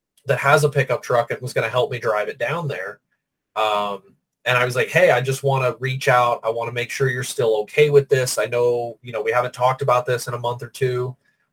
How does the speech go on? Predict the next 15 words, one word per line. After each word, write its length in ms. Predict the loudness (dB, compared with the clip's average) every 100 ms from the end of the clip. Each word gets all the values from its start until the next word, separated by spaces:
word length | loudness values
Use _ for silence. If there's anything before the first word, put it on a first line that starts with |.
| _ _
Um, 520 | -6 -4 -4 -8 -10 _ -4
can 180 | -2 -2
we 100 | -2
schedule 520 | 2 6 6 8 8
this? 320 | 8 8 4
Is 160 | -6 -8
this 140 | -8
still 260 | -8 -4 -2
gonna 160 | 0 -2
fit 220 | -2 -2
in 80 | -2
your 100 | -6
schedule?" 720 | -2 -2 0 -2 -2 -4 -6 _ _ _ _ _
Um, 460 | -8 -6 -6 -6 -10 _ _ _ _ _ _ _ _ _ _ _ _ _ _ _ _ _ _
and 840 | 0 2 2 0 -4 -6 -8 -12 -20